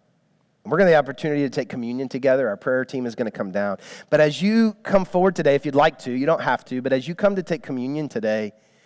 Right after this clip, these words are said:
um, you get to be a part of this story.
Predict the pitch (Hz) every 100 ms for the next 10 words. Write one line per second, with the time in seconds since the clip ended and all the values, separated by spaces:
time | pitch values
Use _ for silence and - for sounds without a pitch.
0 | _ _ - 117 104 95 85 - _ _
1 | _ - _ _ _ _ _ _ _ _
2 | _ _ _ 127 156 147 180 - - 151
3 | 156 - 143 143 120 107 - 104 95 82
4 | 80